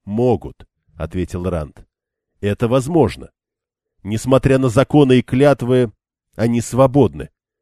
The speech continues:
А я, несмотря на то, что кажется, что я поступаю, как хочу, связан по рукам и ногам так сильно, что путы врезаются в мою плоть. Вся моя власть и могущество —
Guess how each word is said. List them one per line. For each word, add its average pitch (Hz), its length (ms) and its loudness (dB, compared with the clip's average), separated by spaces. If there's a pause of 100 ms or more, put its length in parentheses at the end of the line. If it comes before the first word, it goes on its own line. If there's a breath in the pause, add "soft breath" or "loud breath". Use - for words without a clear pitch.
(440)
А 92 100 -6
я, 123 280 0
несмотря 107 600 -2
на 107 140 -2
то, 120 160 0
что - 180 -6
кажется, 110 480 -4
что 110 220 -6
я 110 240 0
поступаю, 113 640 0
как 117 180 -6
хочу, 127 460 0 (400)
связан 131 600 0
по 139 120 4
рукам 131 340 4
и 131 40 2
ногам 127 340 0
так 135 240 -2
сильно, 139 520 -6 (320)
что - 260 -2
путы 139 340 -4
врезаются 131 680 0
в 117 80 -4
мою 139 200 2
плоть. 131 460 -2 (840)
Вся - 300 -6
моя 123 300 0
власть 120 340 0
и 120 60 -4
могущество — 110 920 -4